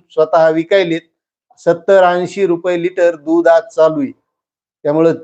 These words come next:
तोही चांगला व्यवसाय आहे. त्याच्यासोबत काही जणांना भाजीपाल्याचा व्यवसाय करता येऊ शकतो. त्यामुळं आता हे काय म्हणतात, ओबीसी सर्टिफिकेट आहे, टीसी, एलसी नाही आहे, तर अण्णासाहेब पाटील महामंडळाला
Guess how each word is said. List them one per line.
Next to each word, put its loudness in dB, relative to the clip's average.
तोही 4
चांगला 0
व्यवसाय 2
आहे. -2
त्याच्यासोबत -6
काही 4
जणांना 2
भाजीपाल्याचा 0
व्यवसाय 0
करता -6
येऊ -2
शकतो. -10
त्यामुळं 2
आता -10
हे 4
काय 0
म्हणतात, 2
ओबीसी 0
सर्टिफिकेट -4
आहे, 2
टीसी, -12
एलसी 0
नाही 2
आहे, 2
तर 0
अण्णासाहेब 0
पाटील -2
महामंडळाला 2